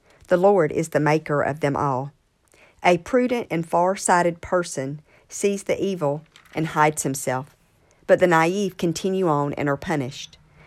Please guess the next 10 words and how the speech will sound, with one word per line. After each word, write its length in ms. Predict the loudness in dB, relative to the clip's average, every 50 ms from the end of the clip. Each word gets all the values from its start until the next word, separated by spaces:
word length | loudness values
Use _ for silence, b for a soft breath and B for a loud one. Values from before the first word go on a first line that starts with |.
| b b b b 0
The 100 | 2 4
reward 520 | 4 4 2 4 4 4 4 4 2 2
of 180 | 2 0 0 -2
humility 880 | -4 -4 -2 0 0 0 0 0 0 -2 -4 -2 -4 -2 -2 -4 -6 -8 _ _ _ _ _ _ _ _ _ -20 _ -2
and 340 | 0 2 4 4 4 2 0 -2
the 340 | 0 4 4 6 6 4 2 0
fear 400 | -2 0 2 2 2 2 0 -2 -2
of 140 | -4 -2 0
the 80 | 2
Lord 480 | 2 2 2 2 2 0 -2 -4 -6